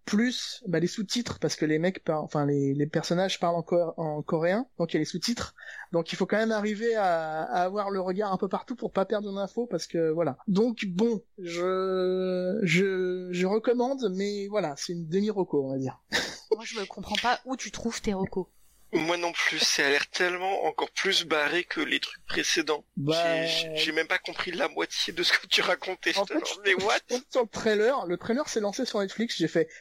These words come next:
Speaker 1: Qu'est-ce que c'est que ce truc ? Ça a l'air complètement débile. » Le premier épisode, les mecs sont déguisés en détective, quoi. Enfin, c'est, c'est nawak.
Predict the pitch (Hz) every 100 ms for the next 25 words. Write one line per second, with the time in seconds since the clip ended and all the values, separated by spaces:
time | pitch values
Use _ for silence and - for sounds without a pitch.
0 | _ - 269 - - 240 220 254 240 156
1 | - - 233 214 180 185 226 175 - 208
2 | 247 208 180 170 240 247 - 156 185 262
3 | - 175 160 165 170 180 196 247 185 -
4 | 254 - 254 - 151 - - 156 147 -
5 | - 147 - 156 156 190 254 220 -